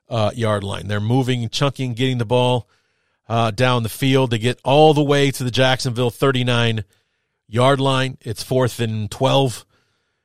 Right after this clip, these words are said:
They have to settle for the field goal. And, uh, that's the, the more high percentage move. But it was a fifty-eight yard kick, uh, for Amendola, their kicker.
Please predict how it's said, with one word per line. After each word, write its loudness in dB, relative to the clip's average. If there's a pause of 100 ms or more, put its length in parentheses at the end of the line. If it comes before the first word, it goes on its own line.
(180)
They 0
have 4
to -8
settle 0
for -4
the -4
field -2
goal. -8 (320)
And, -6
uh, -4 (200)
that's -6
the, -4
the -12
more -6
high -4
percentage -10 (480)
move. 0 (100)
But -6
it -6
was -6
a -6
fifty-eight -4
yard -4
kick, -4 (600)
uh, 4
for 4
Amendola, 0
their 2
kicker. -2